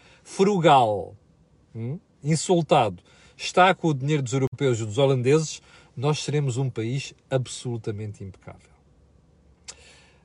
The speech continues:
Eu fico à espera, é uma das minhas lutas aqui diárias com os meus filhos, eh,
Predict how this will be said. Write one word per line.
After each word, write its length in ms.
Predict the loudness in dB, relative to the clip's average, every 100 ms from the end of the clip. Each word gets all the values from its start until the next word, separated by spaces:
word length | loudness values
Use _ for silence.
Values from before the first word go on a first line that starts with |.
| _ _
Eu 120 | -6 -4
fico 320 | -4 -4 -4
à 60 |
espera, 600 | -4 -4 2 4 4 0 -8 -8
é 100 | -4
uma 140 | 0
das 140 | 0 0
minhas 240 | 0 2
lutas 500 | 4 4 2 0 -2
aqui 240 | -4 -4
diárias 640 | -6 0 2 2 0 -8 -10
com 120 | -8
os 100 | -6
meus 220 | -2 -4
filhos, 560 | -2 0 0 -4 -10 -14
eh, 120 | -14